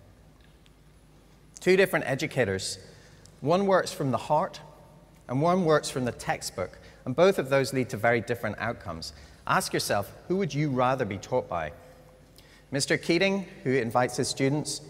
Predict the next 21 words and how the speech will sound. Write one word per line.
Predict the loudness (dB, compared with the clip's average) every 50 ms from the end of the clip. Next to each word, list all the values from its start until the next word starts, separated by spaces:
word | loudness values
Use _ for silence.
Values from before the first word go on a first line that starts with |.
| -20 -20 -16 -6 -4
if | -4 0
they're | 4 4 4
daring, | 4 6 6 6 8 8 6 4 2 -2 -6 -8 -12 -14 -16 -16 -8 -8
to | -4
call | 0 2 2 4 4
him, | 2 0 0 0
"Oh, | -2 -2
Captain, | -2 0 -4 -4 -4 -4 -6 -6 -6
my | -6 -8 -8
Captain," | -8 -4 -2 -2 -2 -2 -6 -6 -6 -6 -8 -12 -16 -20 -20 -20 -20 -20 -20 -20 -20 -20 -20 -20 -20 -18 -4
or | 0 2 4 6 4 4
Mister | 4 2 0 0 0
Nolan, | 4 4 6 6 6 4 4 2 0 -6 -10 -14 -18 -20 -16 -4
who | -2 -2
expects | -2 -2 -2 -4 -4 -4
to | -4 -6
be | -8
called | -4 -2 -2 0
nothing | 0 0 -2 -2 -2 -4 -4 -4 -4
but | -4 -6
Sir? | -6 -6 -4 -2 -2 0 0 -2 -2